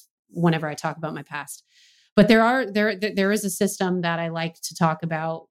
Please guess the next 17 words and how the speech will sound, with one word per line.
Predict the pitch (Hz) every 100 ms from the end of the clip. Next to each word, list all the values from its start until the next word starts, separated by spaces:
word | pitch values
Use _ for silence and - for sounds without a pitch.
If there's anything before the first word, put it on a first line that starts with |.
| -
when | 170
it | 165
comes | 170 165
to |
child | 165 160 156 175
labor, | 165 160 160 175 - _
and | 180 175
that | 170
really | 185
doesn't | 185 175
have | 165
anything | 165 165 151
to |
do | 143 143
with | -
them. | 104 85
So | - 143 123 170